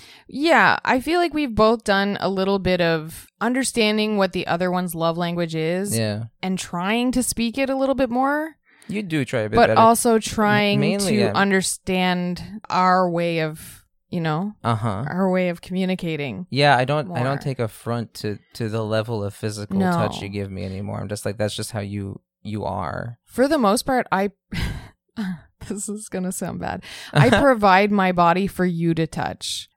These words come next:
Speaker 1: Like,
Speaker 2: Yeah, well,
Speaker 1: that's,
Speaker 2: that's, like,
Speaker 1: that's
Speaker 2: a good
Speaker 1: my,
Speaker 2: submissive
Speaker 1: that's
Speaker 2: way.
Speaker 1: my love language. Or, like, that's how I
Speaker 2: You
Speaker 1: perform
Speaker 2: provide
Speaker 1: your
Speaker 2: access.
Speaker 1: love language is I provide access. So I'll
Speaker 2: Yeah.
Speaker 1: give you my butt to squeeze, or I'll,
Speaker 2: Uh-huh.
Speaker 1: I'll, like, snuggle in with you so you can hold me tight because I know that's what you need. <laughs>
Speaker 2: Highly appreciated.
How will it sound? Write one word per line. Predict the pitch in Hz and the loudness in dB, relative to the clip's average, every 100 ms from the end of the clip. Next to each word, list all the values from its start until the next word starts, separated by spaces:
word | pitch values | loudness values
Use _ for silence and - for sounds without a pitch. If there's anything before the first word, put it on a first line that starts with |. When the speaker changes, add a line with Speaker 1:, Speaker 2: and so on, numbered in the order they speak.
| - | -2
Speaker 1:
Like, | 185 | 2
Speaker 2:
Yeah, | 170 - | 2 4
well, | 139 196 | 4 6
Speaker 1:
that's, | 165 - | 4 0
Speaker 2:
that's, | 131 | 2
like, | 147 | 4
Speaker 1:
that's | 202 | 4
Speaker 2:
a | - | 6
good | |
Speaker 1:
my, | 202 196 | 6 6
Speaker 2:
submissive | 196 - 110 104 - | 4 2 0 -4 2
Speaker 1:
that's | 202 208 208 | 4 4 4
Speaker 2:
way. | |
Speaker 1:
my | 214 208 | 2 2
love | 202 196 233 | 4 4 4
language. | 196 170 170 175 | 4 2 2 0
Or, | 180 | -2
like, | - 196 185 | 2 2 4
that's | 196 - | 2 2
how | 202 208 - | 4 4 6
I | 190 196 - - | 6 4 2 0
Speaker 2:
You | 143 | 2
Speaker 1:
perform | 196 147 - | 4 4 6
Speaker 2:
provide | 190 185 | 4 4
Speaker 1:
your | 185 196 202 202 | 6 8 8 8
Speaker 2:
access. | 202 - | 6 6
Speaker 1:
love | 175 165 | 4 4
language | 170 151 151 156 175 | 0 -2 -4 -6 -4
is | 175 | 0
I | 175 | 0
provide | 165 185 170 165 | 0 0 0 2
access. | - 208 202 - - - | 4 2 2 -2 -4 -2
So | 156 | 2
I'll | 156 | 4
Speaker 2:
Yeah. | 101 | 6
Speaker 1:
give | - | 4
you | 190 | 4
my | 185 180 | 4 4
butt | 180 220 | 4 2
to | 214 | 0
squeeze, | 190 - 160 139 175 | -6 -4 -4 -4 -6
or | 165 156 | -4 0
I'll, | 165 131 | 2 4
Speaker 2:
Uh-huh. | 139 151 - - - | 4 2 -4 -14 -4
Speaker 1:
I'll, | 175 175 | 0 0
like, | 175 170 170 - | 2 0 0 -4
snuggle | - 202 185 185 190 | -2 2 2 2 4
in | 226 | 4
with | 208 180 | 4 2
you | 185 | 0
so | 185 190 | 0 0
you | 180 | -2
can | 175 185 | 0 2
hold | 185 185 | 4 4
me | 185 185 | 2 0
tight | 220 208 196 - | 2 2 2 -2
because | 185 185 | -2 0
I | 185 | 0
know | 180 185 | 0 2
that's | 180 180 - | 2 2 0
what | 180 180 | -4 -4
you | - 175 180 190 185 | -6 -6 -2 0 0
need. | 180 226 226 214 | 2 2 2 2
<laughs> | 214 - - | 0 0 0
Speaker 2:
Highly | - 262 240 | 0 4 4
appreciated. | 233 135 143 - - - - | 4 2 -4 -4 -6 -6 -6